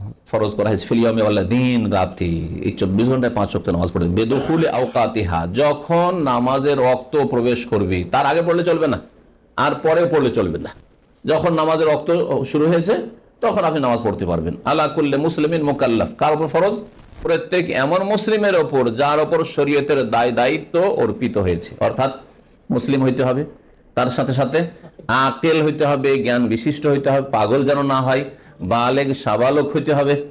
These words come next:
জি, তাহলে ফরজ হবে। তাআলা তার মহান আল্লাহ ইরশাদ করেন, "ইন্নাস সালাতা কানাত আল মুমিনিনা কিতাবাম মাওকুতা।" নিশ্চয়ই নামাজ প্রত্যেক মুমিনের উপর, মুমিনদের উপর ফরজ করা হয়েছে। কিতাবান মানে মাকতুবান,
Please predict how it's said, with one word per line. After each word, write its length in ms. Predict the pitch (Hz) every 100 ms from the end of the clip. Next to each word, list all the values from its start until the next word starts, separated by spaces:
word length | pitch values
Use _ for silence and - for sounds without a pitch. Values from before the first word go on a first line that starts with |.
| - _ _ _ -
জি, 140 | 87 - 117 - _
তাহলে 200 | 117 101
ফরজ 280 | 90 76 80
হবে। 180 | - - - - - - - - -
তাআলা 260 | 110 110
তার 220 | 107 113
মহান 180 | 110 120
আল্লাহ 200 | 113 110
ইরশাদ 240 | 110 123 104
করেন, 140 | 117
"ইন্নাস 300 | 117 113 113
সালাতা 320 | 117 113 113
কানাত 400 | 110 110 110 110
আল 180 | 113 110
মুমিনিনা 400 | 113 113 113 107
কিতাবাম 320 | 110 113 113
মাওকুতা।" 480 | 107 104 127 120 95
নিশ্চয়ই 460 | 110 120 - 117 92
নামাজ 680 | 95 101 113 139 151 151 -
প্রত্যেক 560 | 120 113 - - 113 90
মুমিনের 540 | 90 95 98 117 117
উপর, 180 | 95 92
মুমিনদের 560 | 95 104 117 147 147 143
উপর 280 | 117 127
ফরজ 400 | 120 101 110 131
করা 200 | 120 131
হয়েছে। 440 | 131 135 135 165 175
কিতাবান 440 | 139 120 147 170
মানে 220 | 175 175
মাকতুবান, 480 | 147 127 160 139 92